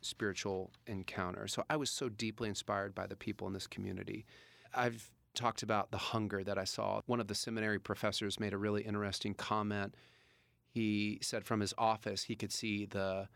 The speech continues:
long, long lines to get into Hughes, and he said, "It reminded me of the pictures of long lines we saw during the Great Depression in the nineteen thirties."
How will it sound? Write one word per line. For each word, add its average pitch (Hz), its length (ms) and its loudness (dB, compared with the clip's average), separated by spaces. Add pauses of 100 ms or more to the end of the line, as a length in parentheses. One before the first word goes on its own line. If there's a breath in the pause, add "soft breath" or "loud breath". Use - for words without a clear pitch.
(420 soft breath)
long, 120 580 6
long 104 340 4
lines 95 520 -2
to 117 100 -2
get 101 120 2
into 98 200 0
Hughes, 101 500 -2
and 110 100 0
he 101 80 0
said, 98 440 -2
"It 110 160 -4
reminded 104 640 2
me 101 360 -2
of 107 140 -4
the 107 60 -2
pictures 123 400 4
of 98 120 2
long 104 220 4
lines 98 360 0
we 107 80 2
saw 90 340 -2
during 98 260 2
the 92 80 0
Great 95 200 2
Depression - 480 -2
in 95 100 -2
the 92 80 0
nineteen 92 340 -2
thirties." 95 540 -4